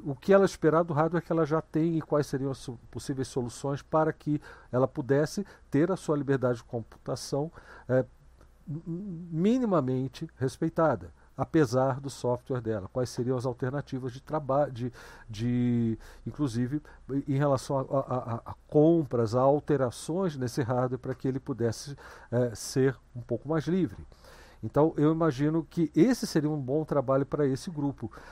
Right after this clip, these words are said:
E o que me preocupa, de uma forma geral, é a formação do grupo em si. A plataforma, a estrutura que a gente utilizaria para que esses grupos,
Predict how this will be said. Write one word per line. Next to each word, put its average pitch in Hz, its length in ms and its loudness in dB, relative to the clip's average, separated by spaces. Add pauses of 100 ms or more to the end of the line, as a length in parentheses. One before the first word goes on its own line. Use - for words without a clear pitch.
(300)
E 175 680 2 (160)
o 202 80 -6
que - 180 6
me 320 140 6
preocupa, 170 520 2
de 127 80 -2
uma 131 140 0
forma 120 300 -2
geral, 113 480 2
é 214 160 2
a 254 80 -2
formação 214 440 -4
do 202 120 -6
grupo 180 280 -2
em 180 80 0
si. 107 380 -6 (500)
A 143 160 2
plataforma, 147 1120 4
a 151 80 4
estrutura 180 640 0
que - 100 -4
a 185 60 2
gente 170 260 -4
utilizaria 147 800 0
para 180 460 2
que 156 200 -2
esses 151 280 0
grupos, 127 520 -4